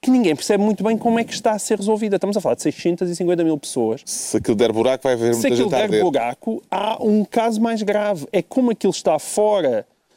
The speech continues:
Speaker 1: de, o, a Associação Mutualista não é um banco, mesmo a questão de teres os cem mil euros garantidos que, que, que, de, de, de,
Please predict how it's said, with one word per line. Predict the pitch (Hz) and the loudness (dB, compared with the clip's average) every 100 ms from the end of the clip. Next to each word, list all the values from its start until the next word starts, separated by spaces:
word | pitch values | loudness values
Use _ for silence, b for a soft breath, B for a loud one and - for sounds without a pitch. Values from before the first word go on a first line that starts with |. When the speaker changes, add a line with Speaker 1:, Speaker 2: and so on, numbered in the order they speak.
| _ | _
Speaker 1:
de, | 123 147 151 143 | -2 2 2 4
o, | 143 160 | 2 2
a | 156 | 0
Associação | 170 185 208 | -2 -2 0
Mutualista | 180 175 147 - 135 | 2 2 2 0 2
não | 175 233 165 | 2 2 2
é | |
um | 143 117 | 2 0
banco, | 101 110 107 - 165 - b b b | 0 -2 -2 -6 -6 -8 b b b
mesmo | 147 185 196 | 2 4 2
a | 202 | 0
questão | - - 214 170 123 | -2 0 2 2 0
de | 117 | 0
teres | - 147 127 | 0 0 0
os | 135 | -2
cem | - 165 | 0 2
mil | 165 170 | 4 4
euros | 190 175 139 113 | 4 4 2 0
garantidos | 127 135 139 180 135 - | 0 0 0 0 0 -4
que, | - 131 | -6 -6
que, | 107 123 | -4 -6
que, | 110 123 120 | 0 2 2
de, | 123 117 113 | 2 2 2
de, | 113 110 | 0 0
de, | 110 113 | 0 -2